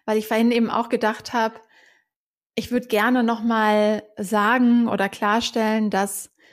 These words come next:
gesellschaftliche Wirkung ganz viel mit Fußball zu tun hat.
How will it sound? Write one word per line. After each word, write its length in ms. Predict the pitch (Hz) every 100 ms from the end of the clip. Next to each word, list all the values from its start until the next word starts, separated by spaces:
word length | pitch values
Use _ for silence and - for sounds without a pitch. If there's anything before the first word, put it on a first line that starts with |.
| _ _ _ -
gesellschaftliche 640 | 196 208 233 240 226 208
Wirkung 920 | 214 240 247 233 226 226 240 233 - -
ganz 300 | 262 294 -
viel 160 | 254
mit 140 | 240 233
Fußball 340 | 240 - 214
zu 100 | 214
tun 400 | - 208 185 -
hat. 280 | 214 -